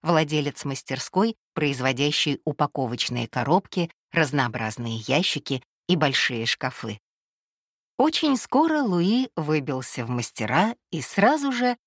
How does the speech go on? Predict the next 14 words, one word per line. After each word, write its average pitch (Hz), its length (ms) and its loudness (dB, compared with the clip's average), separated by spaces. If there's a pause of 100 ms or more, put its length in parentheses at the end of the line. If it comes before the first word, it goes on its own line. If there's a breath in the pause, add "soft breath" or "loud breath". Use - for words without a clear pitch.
(180)
проявив 156 500 -2
смекалку, 185 720 -2 (320)
предложил 208 560 0
хозяину 233 720 0
изменить 185 640 2
подход - 560 -2
к - 80 -4
изготовлению 156 800 0
продукции, 156 720 -6 (500)
исходя 302 520 2 (100)
из 202 340 0 (180)
личных 185 600 0
предпочтений 160 720 -2
клиентов. 127 720 -2